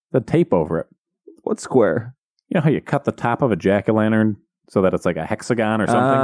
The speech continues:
Speaker 2: I'm picturing his head.
Speaker 1: You got the lid and you
Speaker 2: Yeah. I'm saying he taped his head up there.
Speaker 1: Oh, wait.
Speaker 2: Instead of the jack-o'-lantern.
Speaker 1: The
Speaker 2: He tapes his
Speaker 1: jack-o'-lantern's up
Speaker 2: actual
Speaker 1: there.
Speaker 2: head.
Speaker 1: Oh, yeah, yeah, yeah. Okay, I see. Okay, I guess that would work. I'm sorry I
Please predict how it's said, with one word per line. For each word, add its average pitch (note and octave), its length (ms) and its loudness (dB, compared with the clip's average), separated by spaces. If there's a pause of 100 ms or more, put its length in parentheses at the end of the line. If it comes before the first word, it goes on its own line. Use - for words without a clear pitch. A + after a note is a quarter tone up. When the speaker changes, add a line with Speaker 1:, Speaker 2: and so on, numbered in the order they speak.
(140)
Speaker 2:
I'm B2 100 0
picturing D3 340 0
his F#2 140 0
head. G#2 340 0
Speaker 1:
You A2 60 0
got G2 100 -2
the F2+ 80 -2
lid G2+ 380 0 (300)
and F2+ 100 -4
you E2 80 2
Speaker 2:
Yeah. G#2+ 240 0 (540)
I'm - 80 -6
saying A#2+ 240 -2
he G#2 60 -2
taped G#2 240 -4
his G2+ 100 -10
head - 160 -2
up - 140 -6
there. - 220 -6 (840)
Speaker 1:
Oh, G2+ 260 -2 (400)
wait. F#2+ 280 -2 (640)
Speaker 2:
Instead D3+ 300 0
of A2 60 0
the A2 80 4
jack-o'-lantern. A#2 680 -2 (460)
Speaker 1:
The - 80 0
Speaker 2:
He - 20 2
tapes F3+ 240 4
his B2+ 120 4
Speaker 1:
jack-o'-lantern's - 20 4
up E3+ 80 4
Speaker 2:
actual C3 280 4
Speaker 1:
there. C3+ 80 2
Speaker 2:
head. E3 280 0 (400)
Speaker 1:
Oh, A#2 420 2
yeah, D#3 160 4
yeah, B2 140 2
yeah. E2+ 320 0
Okay, B2 220 0
I G2+ 120 0
see. - 280 -8 (460)
Okay, F#3 300 0
I C#3 60 2
guess D#3 140 0
that B2+ 80 2
would F#2+ 80 2
work. E2 220 -2
I'm C3+ 80 2
sorry F#2 220 2
I E2 60 0